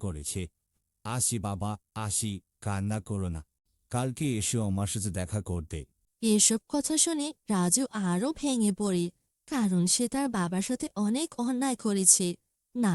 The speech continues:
Speaker 2: বুঝে তার বাবাকে অনেক কথা শুনিয়েছে। আজ সে বুঝতে পারছে তার বাবা তার জন্য কি ছিল। সে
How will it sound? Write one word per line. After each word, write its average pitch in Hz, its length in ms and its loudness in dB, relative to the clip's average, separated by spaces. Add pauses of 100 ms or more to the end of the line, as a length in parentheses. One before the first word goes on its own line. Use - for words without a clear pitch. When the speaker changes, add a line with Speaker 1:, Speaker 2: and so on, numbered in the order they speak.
(120)
Speaker 2:
বুঝে 180 280 2
তার 277 200 -2
বাবাকে 254 420 -2 (100)
অনেক 214 340 0 (120)
কথা 247 280 0
শুনিয়েছে। 196 640 4 (520)
আজ 175 220 0 (100)
সে 320 160 2
বুঝতে 233 460 2
পারছে 185 480 2 (400)
তার 214 180 0 (120)
বাবা 175 240 0 (120)
তার 190 200 2
জন্য 226 240 4 (160)
কি 220 160 -4 (100)
ছিল। 185 300 4 (500)
সে - 220 4